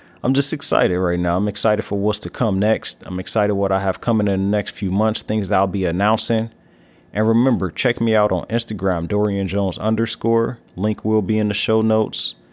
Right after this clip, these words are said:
Uh, check out the show notes for everything in the Facebook group. Uh, learn, get free access to the online course once I release that. Um, what else is there? Just everything, anything you need to know, or you just wanna reach out to me, go ahead and send that text message, which will be down there as well.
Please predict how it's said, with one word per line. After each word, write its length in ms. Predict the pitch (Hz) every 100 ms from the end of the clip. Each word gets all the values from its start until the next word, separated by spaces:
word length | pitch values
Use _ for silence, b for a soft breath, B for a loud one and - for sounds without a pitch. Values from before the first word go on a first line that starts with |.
| b b b b _
Uh, 140 | - 92
check 240 | - 123
out 120 | 110
the 60 | -
show 240 | - 117
notes 180 | 117 110
for 120 | -
everything 500 | 87 117 104 101 95
in 60 | 85
the 60 | 76
Facebook 540 | - 120 98 107 110
group. 360 | 95 110 120 113 -
Uh, 180 | 87 85
learn, 440 | 87 107 101 101 101
get 300 | 110 - -
free 280 | - 110
access 320 | 92 113 113 -
to 100 | -
the 60 |
online 460 | 78 110 107 101 95
course 400 | - 120 120 -
once 200 | 107 104
I 80 | 104
release 460 | 104 104 107 98
that. 400 | - 110 117 - - b b b b b b -
Um, 640 | 87 87 87 76 62 82
what 180 | 123 113
else 240 | 107 -
is 120 | 98 -
there? 300 | 95 87 92
Just 360 | 123 - - 123
everything, 480 | 165 180 135 110
anything 380 | 117 143 139 139
you 80 | 131
need 160 | 135 120
to 100 | 113
know, 180 | 120
or 120 | 143 143
you 80 |
just 140 | 135 135
wanna 180 | 131 110
reach 240 | 135 -
out 160 | 143 139
to 140 | 143
me, 120 | 143
go 180 | 110 113
ahead 140 | 131
and 80 | 120
send 220 | - 123
that 140 | 113 -
text 260 | 131 -
message, 340 | 135 123 - 117
which 240 | 101 107
will 100 | 107
be 180 | 82 104
down 300 | 107 107 110
there 200 | 104 85
as 140 | 78
well. 400 | 90 110 78 73